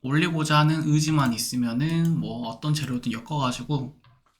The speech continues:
올릴 생각이 있어 보인다라고 보이거든요.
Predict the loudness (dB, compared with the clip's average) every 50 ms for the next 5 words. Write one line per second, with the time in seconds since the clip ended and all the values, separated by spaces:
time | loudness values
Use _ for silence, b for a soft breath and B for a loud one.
0 | _ _ _ _ _ _ _ _ _ _ _ _ _ _ -2 0 2 2 2 0
1 | -2 -2 -2 -2 -2 -2 -4 -8 -12 -18 -16 -8 -4 0 0 0 0 -2 -2 -2
2 | -2 -4 -4 -4 -4 -2 0 -2 -2 -2 -4 -4 -4 -4 -4 -6 -8 -10 -10 -10
3 | -8 -8 -8 -10 -10 -10 -10 -12